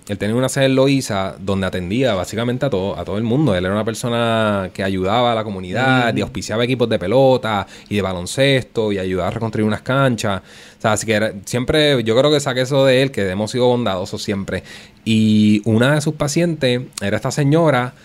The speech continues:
Speaker 1: que en esas comunidades se ha mantenido la tradición de regalar como tradición de, y apreciación de las gracias. Como
Speaker 2: Ujú.
Speaker 1: que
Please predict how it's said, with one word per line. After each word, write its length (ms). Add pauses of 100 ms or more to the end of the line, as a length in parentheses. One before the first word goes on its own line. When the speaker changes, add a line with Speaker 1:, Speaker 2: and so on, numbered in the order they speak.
(220)
Speaker 1:
que 880
en 200
esas 220
comunidades 580
se 80
ha 60
mantenido 560
la 100
tradición 500
de 160
regalar 680 (320)
como 260
tradición 480
de, 200
y 140
apreciación 480
de 80
las 160
gracias. 440
Como 240
Speaker 2:
Ujú. 80
Speaker 1:
que 180